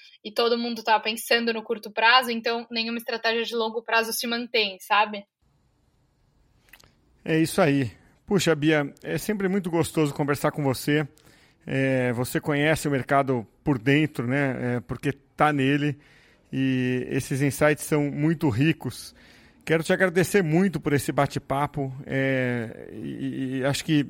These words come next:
Speaker 2: é, o futuro vem muito rápido, né? Engraçado, quando a gente no passado falava de futuro, a gente falava de futuro co-, como pensando pra, sei lá, cinco, dez anos, e acho que esse futuro que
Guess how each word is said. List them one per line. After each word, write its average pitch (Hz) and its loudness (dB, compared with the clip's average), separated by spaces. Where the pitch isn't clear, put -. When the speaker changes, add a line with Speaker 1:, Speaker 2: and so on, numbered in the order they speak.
Speaker 2:
é, 143 -2
o 143 -2
futuro 160 2
vem 156 4
muito 165 2
rápido, 139 2
né? 135 0
Engraçado, 143 -2
quando 156 -4
a - 2
gente 151 0
no 143 -4
passado 147 -2
falava 147 0
de 131 -4
futuro, 147 -4
a 143 4
gente 139 -4
falava 147 0
de 135 -6
futuro 151 -4
co-, - -8
como 143 -2
pensando 143 -2
pra, 139 0
sei 147 -4
lá, 135 0
cinco, 151 -2
dez 135 2
anos, 143 2
e 147 2
acho 147 0
que - -8
esse - -6
futuro 147 0
que 139 -4